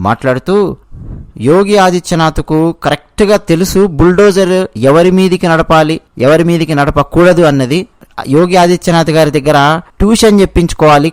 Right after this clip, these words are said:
కాంగ్రెస్, సమాజ్వాదీ పార్టీ. ఎలాంటి నీచులు,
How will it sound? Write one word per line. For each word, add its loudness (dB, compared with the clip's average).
కాంగ్రెస్, 0
సమాజ్వాదీ 0
పార్టీ. -2
ఎలాంటి 0
నీచులు, 0